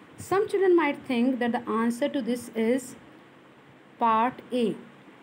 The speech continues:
He took a lot of time to make any decision, because they might think that Niranjan took a lot of time to make the decision that which punishment he want to get. So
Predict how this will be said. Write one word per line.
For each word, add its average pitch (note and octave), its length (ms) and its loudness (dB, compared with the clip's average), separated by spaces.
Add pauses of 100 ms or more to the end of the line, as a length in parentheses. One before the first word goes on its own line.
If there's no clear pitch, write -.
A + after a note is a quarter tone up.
(180)
He B3+ 100 -6
took C#4+ 140 -4
a D4 40 2
lot C4 200 0
of C#4+ 180 -4
time A#3+ 320 -2
to B3+ 60 -2
make A#3+ 340 0
any A3+ 220 0
decision, F#3+ 680 -6 (640)
because C#4 320 0
they C4 120 0
might C4 340 2
think C#4+ 400 0 (480)
that A#3 100 0
Niranjan B3+ 540 2
took D#4+ 100 0
a D#4 60 0
lot C#4+ 180 0
of C#4+ 180 -4
time C4+ 340 0
to D4 100 0
make C4+ 200 0
the C4 80 2
decision A#3+ 680 -2 (360)
that A#3+ 200 -2
which D#4+ 180 -2
punishment D4+ 460 0
he D4+ 60 0
want D4 280 0
to D4+ 80 -2
get. A#3+ 380 -2 (680)
So G4+ 380 -2